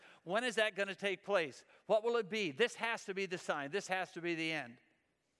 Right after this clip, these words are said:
Jesus is gonna come back certainly soon, right? And the answer is yes. What I don't know is the time and the place.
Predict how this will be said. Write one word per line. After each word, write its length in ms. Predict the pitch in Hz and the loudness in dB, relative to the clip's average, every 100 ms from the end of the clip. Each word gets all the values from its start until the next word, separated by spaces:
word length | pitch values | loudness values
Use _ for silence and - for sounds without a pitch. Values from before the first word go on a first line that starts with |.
| _ _ _ _ _ _ _ _ _ _ _ _ _ _ _ _ _ _ _ _ _ _ _ - | _ _ _ _ _ _ _ _ _ _ _ _ _ _ _ _ _ _ _ _ _ _ _ -4
Jesus 580 | 208 254 190 202 143 - | 0 0 0 -2 -2 -10
is 140 | 165 139 | -10 -2
gonna 240 | 214 214 | -2 -2
come 180 | 196 180 | -6 -4
back 380 | 180 170 160 - | -2 -2 -4 -10
certainly 540 | - 214 240 208 170 | -8 -2 -2 -2 -6
soon, 340 | 156 185 160 139 | -4 -6 -4 0
right? 300 | 160 247 - _ - | 2 2 -2 _ -8
And 140 | 208 | -2
the 100 | 214 | 0
answer 360 | 302 302 196 185 | 0 -2 -2 0
is 360 | 202 247 - _ _ _ _ - | 0 -2 -10 _ _ _ _ 0
yes. 360 | 294 349 311 - _ _ _ _ _ _ _ | 2 2 -2 -10 _ _ _ _ _ _ _
What 160 | 240 247 | 4 4
I 100 | 233 | 4
don't 300 | 247 330 269 | 2 2 2
know 220 | 233 233 | 4 4
is 80 | 226 | 2
the 100 | 220 | -2
time 320 | 214 240 240 | 0 0 -2
and 100 | 233 | -6
the 60 | |
place. 580 | 226 269 285 233 - - | -2 4 4 2 -6 -20